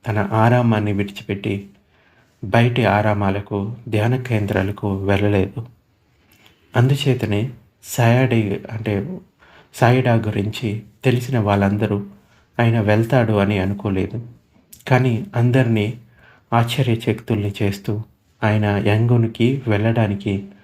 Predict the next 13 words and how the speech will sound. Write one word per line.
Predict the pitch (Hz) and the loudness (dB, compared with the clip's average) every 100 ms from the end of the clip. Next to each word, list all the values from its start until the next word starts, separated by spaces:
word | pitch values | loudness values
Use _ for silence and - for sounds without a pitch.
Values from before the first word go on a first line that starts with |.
| _ _ - | _ _ -2
అంగీకరించారు. | 113 117 120 117 104 98 - 98 - _ _ _ _ _ _ _ _ - - - _ - | 0 2 0 0 -2 -2 -2 -4 -6 _ _ _ _ _ _ _ _ -20 -20 -20 _ 4
పంతొమ్మిది | 131 156 160 139 113 | 4 4 2 0 0
వందల | 107 104 120 - | -2 -2 -4 -2
యాభై | 107 104 104 110 | 0 2 2 0
మూడులో | 98 104 104 107 113 - _ _ _ _ _ _ - - - - _ _ _ - | 2 0 0 -2 -4 -10 _ _ _ _ _ _ -20 -20 -20 -20 _ _ _ -10
సయాజీ | - 123 131 123 107 110 - _ _ _ _ 117 | 2 4 4 2 0 -2 -6 _ _ _ _ 2
ఆహ్వానాన్ని | 131 - 139 120 110 98 101 | 2 0 0 2 0 0 -2
పురస్కరించుకొని | - 127 120 - 123 107 98 - 104 120 123 - _ _ - - - - 117 | -2 -2 -2 -2 -2 0 -2 -4 -4 -4 -6 -16 _ _ -20 -20 -20 0 2
వెబు | 120 147 | 4 4
సాయిడా | 143 123 104 107 | 2 2 2 2
మొట్టమొదటిసారిగా | 104 113 117 117 113 110 - - 101 104 101 98 | 0 -2 0 0 2 0 -4 -4 -2 0 0 0
దిగువ | 113 117 120 131 | -2 0 4 4
మయన్మార్కు | 113 107 107 107 101 98 101 101 | 4 2 2 0 0 -2 -2 -4